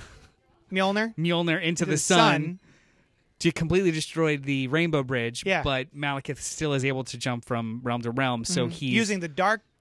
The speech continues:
Speaker 1: Yes.
Speaker 2: Bridge or something, the Dark
Speaker 1: So
Speaker 2: Rainbow
Speaker 1: he is,
Speaker 2: or
Speaker 1: yeah, he's able to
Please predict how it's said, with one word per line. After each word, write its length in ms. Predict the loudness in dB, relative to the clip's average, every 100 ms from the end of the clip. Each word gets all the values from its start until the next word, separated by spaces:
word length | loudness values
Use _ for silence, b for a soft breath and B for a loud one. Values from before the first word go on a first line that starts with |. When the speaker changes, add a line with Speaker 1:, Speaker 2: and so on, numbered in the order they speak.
| -6
Speaker 1:
Yes. 140 | -4
Speaker 2:
Bridge 180 | -2 -4
or 80 | -8
something, 280 | -8 -10 -12
the 80 | -4
Dark 160 | 0
Speaker 1:
So 80 | 0
Speaker 2:
Rainbow 200 | 0 2
Speaker 1:
he 80 | 4
is, 60 | 2
Speaker 2:
or 80 | 0
Speaker 1:
yeah, 240 | 0 0
he's 260 | 2 0 2
able 280 | 2 0 -2
to 600 | 0 0 2 0 -2